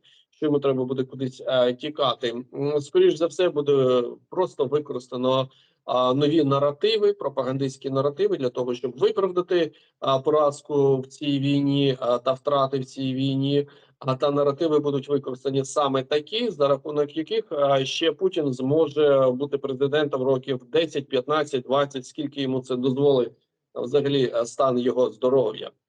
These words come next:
А, який це буде наратив? Ну, наприклад, то, що вони програли у війні, тому що воювали не проти України, а проти, проти цілком, а, цілого нато, а,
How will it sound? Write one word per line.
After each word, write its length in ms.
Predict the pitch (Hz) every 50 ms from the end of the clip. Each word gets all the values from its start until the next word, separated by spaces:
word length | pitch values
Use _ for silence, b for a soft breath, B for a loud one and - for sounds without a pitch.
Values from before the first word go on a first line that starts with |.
| 165 170 B B B _ _ _ _ _ - -
А, 460 | 127 131 131 131 135 139 143 143 143 143
який 340 | 143 139 160 185 185 - 269
це 140 | 254 - 220
буде 220 | 214 220 214 220
наратив? 480 | 214 214 214 220 220 214 294 277 247 202
Ну, 120 | 185 196
наприклад, 580 | 202 175 147 139 170 185 180 - 160 143 139 -
то, 160 | - 170 185
що 260 | 185 - - - 143
вони 220 | 135 135 135 151 156
програли 720 | 147 151 151 147 143 139 156 151 147 143 135 135 135 135
у 340 | 131 131 127 123 135 135 131
війні, 440 | 127 123 127 143 147 147 151 151 139
тому 300 | - 131 131 139 143 135
що 160 | 135 - 127
воювали 580 | 120 131 139 143 143 139 139 127 120 117 113 117
не 160 | 127 123 117
проти 280 | - 127 120 117 -
України, 480 | 127 127 127 127 - 127 127 123 117 113
а 80 | 113 113
проти, 260 | 117 123 120 131 127 123 127 - _ _ -
проти 300 | 143 143 131 135 131 131
цілком, 600 | 131 - 165 165 151 139 - 151 139 123 117 110 B B B 85 87 B _
а, 420 | - 113 117 123 120 120 120 120 113
цілого 400 | - - 151 151 147 123 135 139
нато, 640 | 151 196 262 370 370 - - 151 123 113 113 117 - _ _ _ _ _ _ _
а, 580 | - 117 123 127 127 127 127 127 127 123 123